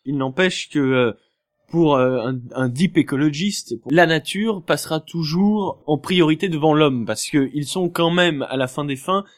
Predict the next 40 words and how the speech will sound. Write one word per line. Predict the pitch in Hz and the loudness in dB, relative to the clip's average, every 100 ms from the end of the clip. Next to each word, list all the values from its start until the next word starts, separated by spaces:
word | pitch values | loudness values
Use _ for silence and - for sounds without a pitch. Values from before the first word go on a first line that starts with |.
| _ _ | _ _
radicalement | 127 170 165 170 156 175 | 0 0 2 -2 0 0
biocentristes. | 170 156 160 139 - 110 - - _ _ _ _ | 0 0 0 -8 -8 -12 -12 -16 _ _ _ _
On | 151 | -2
en | 156 | 2
a | 151 | 4
parlé | 123 143 147 | 6 4 4
tout | - | 0
à | 147 | 2
l'heure, | 170 202 | 4 4
le, | 165 | 2
la | 131 123 | 0 -4
question | 120 143 - 165 | -4 -8 -6 -6
du | 151 | -6
biocentrisme | 135 156 151 160 - 185 165 165 | -2 -4 -2 -6 -4 -6 -6 -6
ou | 185 | -4
de | 170 | -2
l'anthropocentrisme | 147 147 139 139 147 135 175 - 127 | -4 -6 -10 -10 -10 -8 -10 -8 -6
doit | 143 143 | -2 -2
être | 165 - 131 | -2 -6 -8
dépassée, | 131 135 127 196 226 233 _ _ | -6 -6 -4 -2 -4 -6 _ _
mais, | 147 170 170 - | 0 4 4 4
euh, | 143 139 135 135 135 139 | 0 0 0 -2 -2 0
le | 151 | 0
problème | 156 160 151 208 | 0 -2 0 -2
c'est | 196 - | -2 -6
que | 127 _ | -10 _
tout | 226 214 | -2 0
ce | - | -4
que | - 160 143 | -6 -4 -4
ça | 131 131 | -6 -8
peut | - 170 - | -2 -4 0
impliquer | 165 - 165 156 - 190 214 185 127 | -2 -2 -8 -8 -6 -6 -4 -6 -6
lorsqu'elle | 139 - 151 143 | -6 -6 -6 -4
a, | 143 139 | -4 -8
lorsqu'elle | 123 131 - 143 | -10 -10 -8 -8
est | |
vulgarisée, | 131 156 156 156 151 151 202 | -8 -8 -4 -2 -2 -4 -4
lorsqu'elle | 165 - - | -4 -6 -6
est | 131 | -6
dépréciée, | 120 127 170 - 151 - 175 202 | -6 -4 -4 -2 -4 -4 -8 -10